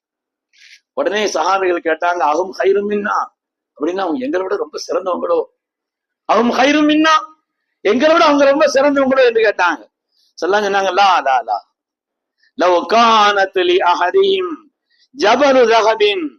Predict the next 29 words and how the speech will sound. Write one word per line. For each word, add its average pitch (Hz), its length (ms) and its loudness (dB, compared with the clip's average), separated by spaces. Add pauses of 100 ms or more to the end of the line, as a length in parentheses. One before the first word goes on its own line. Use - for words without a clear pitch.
(360)
ما 196 140 2 (140)
أدرك 269 440 2 (380)
مد 233 280 -4 (180)
أحدكم 175 500 -2
ولا 156 220 -2
نصيفه." 123 480 -8 (560)
அவங்க 147 340 -2
வந்து 196 300 0
ஒரு 165 140 0 (120)
தங்க 214 380 -6 (200)
மலையே 196 500 0
வச்சு 175 360 -2 (580)
அந்த 180 220 -6
மலையை 202 360 2
பூரா 277 420 4
சதக்கா 254 380 0
செய்தாலும் 226 500 0
சரி, 190 200 2 (380)
நீங்க 185 320 -2
கொடுத்த 226 380 -2 (440)
ஒரு 175 260 0
கையளவிற்குள்ள 214 840 0 (100)
இந்த 165 220 -6
தானத்திற்கு 208 640 0
நிகராகாதுன்னு. 156 760 -2 (680)
ஏன்னா - 160 -8 (100)
அப்படி - 380 -4
ஒரு 262 160 0
சிரமமான 185 580 -4